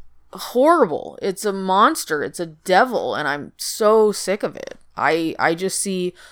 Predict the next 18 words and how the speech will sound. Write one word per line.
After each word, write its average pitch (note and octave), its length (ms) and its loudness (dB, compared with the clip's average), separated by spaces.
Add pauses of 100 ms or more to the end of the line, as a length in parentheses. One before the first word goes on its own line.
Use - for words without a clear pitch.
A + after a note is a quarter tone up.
(240)
lazy F3+ 480 -2
artists E3+ 680 0
on E3+ 520 -4
Instagram F3+ 540 -4
all E3+ 220 2
the G3 80 -8
time. C3+ 400 -10
And D#3 160 -8
it's - 160 -10
not E3 240 2
that D#3+ 140 -10
they're D#3 100 0
not D3+ 320 -2 (800)
skillful, G3 1120 0 (640)
but D3+ 360 2 (540)
you F3+ 380 -12
could F3 320 -2
collect F3+ 840 2